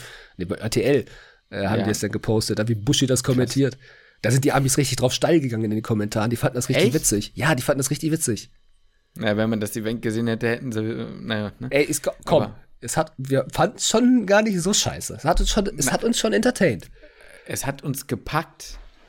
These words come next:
Speaker 2: weil wir den sportlichen Geist dahinter hatten.
Speaker 1: <laughs>
Speaker 2: Nicht, weil es geil war, Lukas,
Speaker 1: Ja, aber
Speaker 2: sondern
Speaker 1: das
Speaker 2: weil es am Ende so, wow, krass so. Ich sag dir, die sollten nicht auf,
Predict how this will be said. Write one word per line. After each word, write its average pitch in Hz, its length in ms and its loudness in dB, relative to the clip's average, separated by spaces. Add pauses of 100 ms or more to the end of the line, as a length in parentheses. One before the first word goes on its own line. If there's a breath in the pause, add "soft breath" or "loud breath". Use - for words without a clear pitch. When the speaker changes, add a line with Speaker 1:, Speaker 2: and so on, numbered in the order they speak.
(540 soft breath)
Speaker 2:
weil 113 240 0
wir 135 100 4
den 123 140 0
sportlichen 127 520 -2
Geist 120 300 0
dahinter 95 300 4
hatten. 90 380 2
Speaker 1:
<laughs> - 40 -8
Speaker 2:
Nicht, 135 280 2
weil 123 140 4
es 123 180 -2
geil 113 380 2
war, 92 160 0
Lukas, 95 420 -6
Speaker 1:
Ja, - 80 -8
aber 104 200 -6
Speaker 2:
sondern 123 140 2
Speaker 1:
das 127 80 4
Speaker 2:
weil 139 160 4
es 143 100 -4
am 139 160 0
Ende 147 360 2
so, 135 260 2
wow, 113 420 2
krass - 380 -4
so. 90 160 -6 (480 loud breath)
Ich 131 160 0
sag 156 200 0
dir, 185 240 0 (340 loud breath)
die 127 80 -2
sollten 160 640 0
nicht 160 360 -4
auf, 127 220 -2